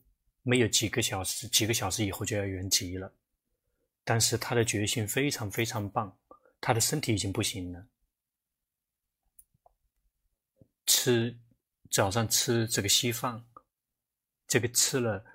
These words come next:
这个五，五六勺就这个呕吐了。他的身，身体已经是严重的缺乏那些能量了。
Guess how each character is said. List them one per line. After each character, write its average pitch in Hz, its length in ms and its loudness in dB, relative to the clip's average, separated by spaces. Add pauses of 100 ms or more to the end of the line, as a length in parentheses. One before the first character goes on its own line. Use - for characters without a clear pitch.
(120)
这 127 160 4
个 113 140 0
五， 104 440 -6
五 110 140 0
六 139 220 4
勺 101 400 0
就 101 380 -2
这 104 180 -2
个 - 160 -18 (400)
呕 104 180 0
吐 107 280 -4
了。 95 120 -10 (680)
他 - 120 2
的 120 120 2
身， 139 340 -2 (400)
身 156 300 0
体 107 260 0
已 98 60 -2
经 104 280 -2
是 101 540 -4 (140)
严 110 280 -2
重 117 200 -2
的 101 100 -2
缺 135 260 0
乏 101 360 -6
那 107 200 -4
些 104 220 -2
能 98 260 -6
量 104 220 -6
了。 98 140 -14